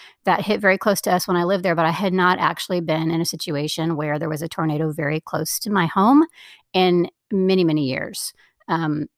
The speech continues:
my son was very upset. He was in the bathroom asking if he was gonna die. Like, <laughs> it was really just a hard, hard day, very scary. So after that day, I needed a minute.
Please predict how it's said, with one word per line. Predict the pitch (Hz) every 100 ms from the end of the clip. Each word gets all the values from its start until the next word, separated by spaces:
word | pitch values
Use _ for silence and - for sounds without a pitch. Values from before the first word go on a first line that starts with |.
| _ _
my | 180 170
son | - 170 165 165 185
was | 170 165
very | 160 147 151
upset. | - - 175 165 -
He | 180
was | 160 160 160
in | 165
the |
bathroom | 156 156 160 175 160 160 -
asking | 156 - 160
if | 160
he | 170
was | 160
gonna | - 147 147
die. | 165 160 160 170
Like, | 165 -
<laughs> | -
it | 226
was | 190 165 165 -
really | 175 175 170 160 156 - -
just | 175 -
a | 151
hard, | 156 - 170 151 156
hard | - 139 139
day, | 147 147 156 165
very | 175 160
scary. | - - 214 226 233 - - - -
So | - - 269 262 247 247
after | 214 240 285
that | 254 233
day, | 202 202 208
I | 214
needed | 240 220 185
a |
minute. | 180 175 185 247